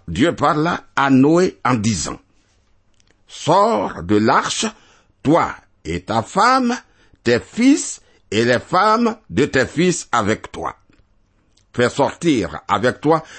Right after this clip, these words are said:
tous les animaux de toute chair qui sont avec toi, tant les oiseaux que le bétail et tous les reptiles qui rampent sur la terre. Qu'ils se répandent sur la terre, qu'ils soient féconds et multiplient sur la terre. »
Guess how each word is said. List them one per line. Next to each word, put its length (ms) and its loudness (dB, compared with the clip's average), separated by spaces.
tous 120 2
les 220 4
animaux 340 6
de 140 2
toute 280 0
chair 520 -2
qui 180 -4
sont 360 -4
avec 360 -4
toi, 280 2
tant 360 0
les 260 2
oiseaux 380 2
que 140 0
le 140 2
bétail 580 2
et 180 4
tous 160 0
les 120 2
reptiles 580 0
qui 160 2
rampent 440 0
sur 240 0
la 140 0
terre. 640 -4
Qu'ils 220 2
se 160 0
répandent 720 0
sur 240 -2
la 140 0
terre, 560 -2
qu'ils 160 2
soient 240 -2
féconds 580 -2
et 180 6
multiplient 720 2
sur 240 0
la 140 0
terre. » 640 -4